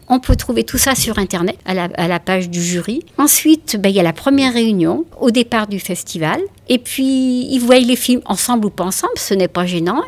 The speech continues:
Ils se retrouvent dans le bureau pour discuter. Et puis, il y a des réunions fixes. On ne demande pas des compétences, des analyses d'images. C'est le ressenti, c'est l'émotion que ça va provoquer qui va générer, et,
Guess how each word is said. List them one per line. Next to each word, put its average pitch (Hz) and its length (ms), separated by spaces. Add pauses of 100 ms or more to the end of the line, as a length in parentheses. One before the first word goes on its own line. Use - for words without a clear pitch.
Ils 269 140
se - 140
retrouvent 214 640
dans 180 180
le 180 60
bureau 160 480
pour 175 180
discuter. 160 640 (480)
Et 269 80
puis, 320 140
il - 20
y - 20
a 302 60
des 277 100
réunions 269 460
fixes. - 480 (340)
On 196 80
ne 202 60
demande 185 260
pas 226 100
des 196 140
compétences, 190 580
des 190 220
analyses 196 560
d'images. 170 760 (280)
C'est 254 560 (240)
le 208 120
ressenti, 226 640
c'est 202 180
l'émotion 208 420
que - 80
ça 208 100
va 180 140
provoquer 208 580 (340)
qui - 140
va 185 240
générer, 226 760
et, 170 680